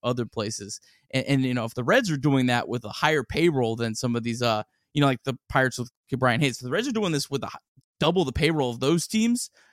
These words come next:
they could really, really, uh, I think, you know, make some waves with that. So that's the kind of deals, like, I'd really love to see the Reds be doing more of.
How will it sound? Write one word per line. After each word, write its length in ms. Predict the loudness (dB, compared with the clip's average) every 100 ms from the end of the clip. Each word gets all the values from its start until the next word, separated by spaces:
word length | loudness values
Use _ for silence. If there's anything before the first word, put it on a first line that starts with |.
| _ _ -2
they 120 | -2
could 160 | 0 2
really, 320 | 4 4 4
really, 320 | 2 2 0 -2
uh, 220 | 0 0
I 120 | 0 0
think, 240 | -2 -2
you 140 | -2 0
know, 100 | 0
make 200 | -2 -2
some 180 | -4 -2
waves 240 | -2 -4
with 120 | -8
that. 220 | -10 -10 -8
So 100 | 0
that's 260 | 0 0
the 100 | -8
kind 180 | -4 -4
of 80 | -4
deals, 220 | -6 -6
like, 100 | -4
I'd 200 | -4 -2
really 160 | -4 -4
love 200 | -6 -8
to 40 |
see 140 | -8 -6
the 80 |
Reds 200 | -6 -6
be 120 | -6 -8
doing 260 | -8 -8
more 260 | -8 -8 -10
of. 140 | -16